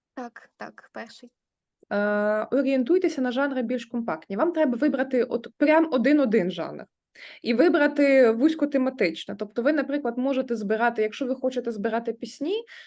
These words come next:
Speaker 2: то вам треба вибрати які. Бо може бути соціально-побутові, а можуть у нас бути календарно-обрядові. Якщо календарно-обрядові, скажімо,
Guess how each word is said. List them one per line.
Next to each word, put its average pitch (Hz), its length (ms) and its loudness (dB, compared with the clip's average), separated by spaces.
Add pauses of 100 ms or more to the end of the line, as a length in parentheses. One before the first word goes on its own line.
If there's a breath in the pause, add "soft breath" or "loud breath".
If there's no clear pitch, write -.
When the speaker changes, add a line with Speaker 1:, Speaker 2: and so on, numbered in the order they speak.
Speaker 2:
то 214 100 -10
вам 359 160 4
треба 320 240 2
вибрати 302 380 0
які. - 300 -6
Бо 190 120 -6
може 339 240 -2
бути 240 840 2
соціально-побутові, 359 1400 0
а 214 1000 0
можуть 320 380 -4
у 269 40 -6
нас 269 160 -4
бути 262 240 -8
календарно-обрядові. 175 1000 -2 (560 loud breath)
Якщо 202 300 0
календарно-обрядові, 269 1000 2
скажімо, 381 580 0